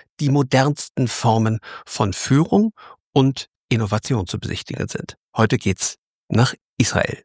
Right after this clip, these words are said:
Wie ihr wisst, war ich vor einigen Wochen in Israel mit Ahmad Mansour und dem Mind Prevention Team. Die hatten einen Blick natürlich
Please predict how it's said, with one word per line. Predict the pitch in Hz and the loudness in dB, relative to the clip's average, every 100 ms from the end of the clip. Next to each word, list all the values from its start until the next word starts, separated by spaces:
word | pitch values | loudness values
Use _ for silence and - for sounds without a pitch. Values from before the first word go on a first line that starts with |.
| _ _ _ _ _ _ _ _ - | _ _ _ _ _ _ _ _ 0
Wie | 120 | 2
ihr | 120 | 4
wisst, | 151 - | 2 2
war | 127 - | 0 0
ich | - | -2
vor | - | 0
einigen | 98 98 101 90 | 0 0 -2 0
Wochen | 98 - 95 - - _ - | -2 -2 -4 -6 -20 _ 0
in | 135 - | 2 2
Israel | 120 123 - 110 107 | 2 0 2 2 2
mit | 101 98 - | 2 0 -2
Ahmad | 98 - 95 - | -2 0 -2 0
Mansour | 95 95 110 | 0 0 -2
und | 104 98 - - | -2 -6 -6 -4
dem | 95 | -2
Mind | 95 98 - | -2 -2 -2
Prevention | 104 104 120 - 120 | -2 0 -2 -4 -2
Team. | 123 117 - - - - - _ - | 0 0 -2 -14 -18 -20 -20 _ 2
Die | 135 | 4
hatten | 160 160 | 4 4
einen | 123 127 | 2 4
Blick | 226 160 | 2 2
natürlich | 131 - 160 131 | 2 2 2 0